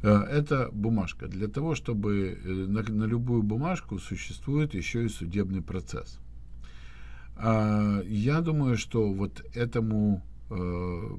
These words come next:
процессу под-, подписания разных там бумажек о представлении в Конгресс очень сильно помешала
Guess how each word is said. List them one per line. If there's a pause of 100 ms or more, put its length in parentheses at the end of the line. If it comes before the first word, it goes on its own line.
процессу (400)
под-,
подписания
разных
там
бумажек (100)
о
представлении
в
Конгресс (680)
очень
сильно
помешала